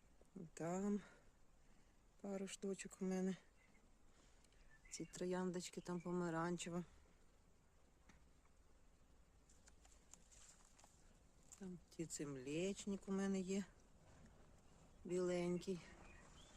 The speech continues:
Забула, як українською. Вчора дівчата казали на каналі. А я за-, записати записала.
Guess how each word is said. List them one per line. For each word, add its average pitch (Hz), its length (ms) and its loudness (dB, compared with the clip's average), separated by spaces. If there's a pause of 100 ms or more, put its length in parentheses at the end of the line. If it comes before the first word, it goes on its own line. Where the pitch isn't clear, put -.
(480)
Забула, 135 540 -2
як 139 240 -6
українською. 143 640 0
Вчора 165 400 8 (680)
дівчата 170 480 2
казали 175 440 2
на 151 120 0
каналі. 147 440 2 (1080)
А - 20 -6
я 180 240 -2
за-, 185 200 -2
записати 180 600 6
записала. 180 640 2